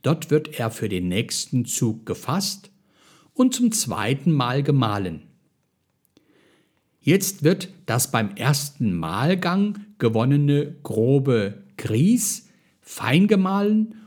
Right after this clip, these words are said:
und durch die Sichtmaschine abgesetzt. Das so entstandene Mehl hat die beste Qualität, da es die wenigsten Teile an Schalen, Kleie, enthält.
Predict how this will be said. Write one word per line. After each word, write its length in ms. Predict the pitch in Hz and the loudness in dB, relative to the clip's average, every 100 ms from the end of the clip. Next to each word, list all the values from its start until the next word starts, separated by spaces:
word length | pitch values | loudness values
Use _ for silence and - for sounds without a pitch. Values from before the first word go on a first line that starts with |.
| - _ | -20 _
und 340 | 147 143 147 131 | 4 4 2 0
durch 220 | 113 - | 0 -2
die 280 | 113 110 - | -2 -2 -4
Sichtmaschine 1080 | - 170 - 175 165 - 160 160 160 160 - | 0 0 0 -2 -2 0 0 2 2 -2 -6
abgesetzt. 800 | 120 135 - - 98 95 - - _ _ _ _ _ _ _ _ _ _ _ _ _ | -6 -6 -6 -6 -8 -10 -16 -18 _ _ _ _ _ _ _ _ _ _ _ _ _
Das 280 | 117 113 - | -4 -4 -6
so 320 | - - 185 | -6 2 2
entstandene 760 | 185 131 - 120 113 110 101 92 | 4 0 -2 -2 -2 -4 -6 -2
Mehl 460 | 90 139 220 247 - - - _ - | 0 2 2 -2 -8 -20 -20 _ -4
hat 360 | 180 185 - | -4 -4 -4
die 80 | 170 | -4
beste 460 | 143 - - - 101 | -4 -4 -4 -4 -6
Qualität, 720 | 92 90 95 95 95 90 - - _ _ - | -6 -4 -4 -4 -4 -6 -8 -20 _ _ -2
da 180 | 139 170 | 0 0
es 220 | 180 - | -2 -2
die 180 | - 90 | -2 2
wenigsten 560 | 165 202 - - 196 | 2 2 -2 -4 -6
Teile 500 | - 104 110 147 170 | -6 -4 0 0 0
an 140 | 151 139 | -2 -2
Schalen, 800 | - 95 107 151 226 226 - - _ _ - | -4 -4 0 2 0 -2 -10 -20 _ _ -12
Kleie, 560 | - 87 95 151 202 - - _ _ _ - | -8 -4 2 2 0 -4 -18 _ _ _ 0
enthält. 580 | 143 131 90 87 - | 0 0 -6 -8 -14